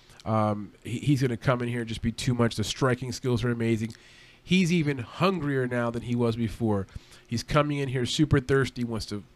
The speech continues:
shake that loss off that he had. Recently lost a teammate, you know, who died in a terrible incident over there with somebody assaulting him in public and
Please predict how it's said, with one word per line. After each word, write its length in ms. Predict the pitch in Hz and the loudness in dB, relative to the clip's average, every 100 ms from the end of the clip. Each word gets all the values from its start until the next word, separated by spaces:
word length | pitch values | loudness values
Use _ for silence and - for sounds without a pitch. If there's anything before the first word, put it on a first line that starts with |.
| _ _ | _ _
shake 400 | - - 151 147 | -6 2 2 4
that 200 | 147 123 | 0 0
loss 300 | 131 127 123 | -2 -2 0
off 180 | 131 123 | -2 -2
that 100 | 120 | -2
he 120 | 120 | -2
had. 240 | 120 120 120 - - - - | 0 0 -2 -16 -20 -20 2
Recently 300 | 139 175 160 | 4 4 2
lost 280 | 135 127 113 | -2 -2 -2
a 60 | 98 | -6
teammate, 600 | - 160 151 147 147 - _ | -2 0 2 2 0 -4 _
you 120 | 131 | -6
know, 280 | 135 135 135 - - - | -2 -2 -2 -8 -20 -4
who 100 | 117 | -4
died 360 | 104 127 127 113 | 0 4 4 2
in 60 | |
a 40 | 98 | -2
terrible 420 | - 143 135 123 | 0 2 4 2
incident 460 | 131 - 131 123 - | 0 -4 -6 -6 -8
over 280 | 113 120 117 | -4 -2 0
there 240 | 120 123 117 | 2 2 2
with 160 | 104 | -2
somebody 440 | - 123 120 110 101 | -6 -4 0 0 -2
assaulting 480 | - 135 131 131 | 0 2 2 0
him 100 | 120 | -4
in 80 | 110 | -2
public 480 | - 127 127 123 120 | 0 0 2 0 0
and 120 | 92 | -8